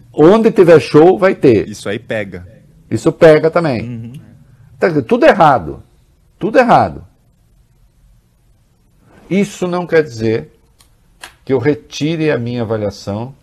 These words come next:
Speaker 1: de que melhor do que xingar, o mais efetivo, obviamente, é virar voto. Né?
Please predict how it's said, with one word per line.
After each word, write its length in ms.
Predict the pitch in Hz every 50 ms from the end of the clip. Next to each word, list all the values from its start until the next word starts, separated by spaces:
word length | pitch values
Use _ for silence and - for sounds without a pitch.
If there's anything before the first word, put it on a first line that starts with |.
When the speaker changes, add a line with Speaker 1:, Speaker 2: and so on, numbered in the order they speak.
| _ _ _ _ _ _ _ _ _ _ _ _ _ _ _ _ _ _ -
Speaker 1:
de 140 | 98 101
que 100 | - -
melhor 380 | 127 127 123 120 117 123 135 139
do 80 | 139 -
que 100 | 139 131
xingar, 720 | - - 135 120 101 92 92 90 101 123 180 - _ _ _ _ _ _ _ _
o 80 | - 98
mais 240 | 95 98 95 95 104
efetivo, 640 | 120 113 151 151 147 - - 110 135 147 190 233 226 _ -
obviamente, 560 | 104 98 90 90 107 101 92 92 101 113 131
é 60 | 143
virar 220 | 135 160 175 202
voto. 420 | 226 160 110 95 87 - - - _ _ _ _ _ _ _ _ _ _ _ _ _ _ _ _ _ _ _ _ _ _ _ _ _ _ _ _ _ _
Né? 300 | - 85 101 123 135 143